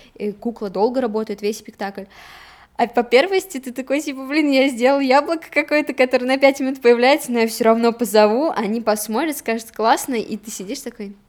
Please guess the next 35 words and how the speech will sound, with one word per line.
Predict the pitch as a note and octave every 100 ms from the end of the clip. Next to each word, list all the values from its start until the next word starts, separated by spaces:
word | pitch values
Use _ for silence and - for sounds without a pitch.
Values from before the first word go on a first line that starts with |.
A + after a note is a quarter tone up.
| _ -
«Ну, | A#3+
яблоко | D4+ D4+ D4 -
я | A3+
делала». | A#3 A3 G3+ G#3+
А | C4 C4
еще, | C4+ C4
кстати, | A#3+ - A#3+ A#3+
в | G#3+
«Голом | A3 A#3+ A#3
короле» | A3 G#3+ A3
у | D#4
нас | B3+ A3+ - G3+
премьерный | G3+ A3 A3 G#3+ G#3+
спектакль, | - A3 - A3 A3 G3+ F3+ -
там | A#3 A#3 -
участвует | A3+ A3 A3 G3
котелок, | - A3 G3+ C4 - _ _ _ _
и | A3+ A3+ A3+ A3 A3 G#3+ G#3
мальчики, | A3+ A#3 D#4 C4 - G#3+ G3+ G3 - -
у | G3
них | A3 G#3+
реплика, | - - C#4+ C#4 G#3+ G3+ G3 - -
что | - A3
типа: | - G#3
«Этот | D4 E4+
котелок | D4 C4+ C4+ C4+
сделали | A#3 A#3+ B3 A#3+
мы». | A3 G3+ G3 -
И | G3+
я | G#3
сижу | G#3+ A3 B3+
такая | C4+ G#3 G3
с | G3 -
подружкой, | G3+ G#3+ - G#3
говорю: | G3 G3